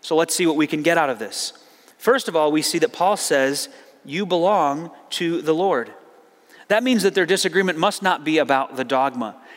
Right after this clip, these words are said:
This is not a salvation issue. They both belong to the Lord. That can't be it. I don't think they're disagreeing about doctrine either, because whenever Paul encounters false doctrine, he confronts it.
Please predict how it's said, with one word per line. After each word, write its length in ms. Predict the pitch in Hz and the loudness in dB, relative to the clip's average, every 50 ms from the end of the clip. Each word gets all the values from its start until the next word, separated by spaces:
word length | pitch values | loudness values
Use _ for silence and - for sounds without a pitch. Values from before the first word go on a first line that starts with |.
| - - | -12 -6
This 160 | - 165 - 190 | -4 -2 -2 -2
is 80 | 170 | 0
not 180 | 160 175 170 165 | 2 2 2 0
a 40 | 147 | 0
salvation 760 | - - - 156 151 135 127 143 147 147 - - 170 156 151 | 0 0 2 2 2 2 2 2 2 2 0 -2 -4 -4 -2
issue. 500 | 151 156 139 - - - 165 190 226 254 - - - - - - - - | -2 -2 -2 -2 -2 -4 -4 -4 -4 -6 -10 -14 -20 -20 -20 -20 -4 0
They 120 | 160 160 | 2 2
both 380 | 147 131 156 170 180 165 - - | 2 4 2 2 2 0 -2 -2
belong 380 | 170 160 151 147 147 151 151 | 0 2 2 2 2 0 -2
to 440 | 147 - - 165 151 147 147 147 143 147 - - - - | -4 -6 -4 -2 -2 0 -2 -2 -4 -8 -12 -20 -10 -4
the 100 | 151 151 | -2 0
Lord. 260 | 143 156 156 139 120 | 2 2 2 2 2
That 180 | 127 143 139 - | 2 0 0 -2
can't 300 | - - 160 156 - 131 | -4 -4 -4 -4 -4 -6
be 160 | 139 135 131 | -4 -4 -4
it. 140 | 120 113 - - - - - _ _ _ _ _ _ _ _ _ _ _ _ - - - | -4 -4 -8 -12 -20 -20 -20 _ _ _ _ _ _ _ _ _ _ _ _ -12 -2 0
I 80 | 175 208 | 2 2
don't 160 | 254 240 - | 2 0 -2
think 160 | - 247 208 | -2 0 2
they're 120 | - 202 | 2 2
disagreeing 460 | 180 185 190 - 202 175 170 185 185 180 | 2 2 0 -2 0 0 2 2 2 2
about 240 | 175 185 165 170 | 2 0 0 0
doctrine 420 | 147 180 185 202 202 - - 180 185 | 0 0 2 0 0 -4 -4 -4 -4
either, 340 | 190 220 226 185 139 107 - - - - - - - - - - - | -2 -2 0 0 0 -2 -4 -10 -20 -20 -20 -20 -20 -20 -10 -6 -4
because 240 | 170 - 196 170 | 0 2 2 2
whenever 380 | 160 170 185 180 214 220 254 240 | 2 2 2 4 2 2 0 -4
Paul 380 | 180 - - 208 202 202 196 190 | -6 -4 0 2 2 4 4 2
encounters 520 | 170 147 - 170 180 190 175 175 156 - | 0 -2 -2 -2 -2 -2 -2 -4 -4 -4
false 320 | - - 160 156 151 - | -2 0 2 0 0 0
doctrine, 400 | - 165 156 156 156 - 147 127 - - - - | 0 0 0 0 -2 -4 -6 -8 -8 -10 -8 -4
he 120 | - 190 | -4 -4
confronts 520 | - 175 170 151 - - 175 170 151 - | -2 -2 -4 -4 -2 -2 -2 -2 -2 -4
it. 120 | - 104 | -6 -6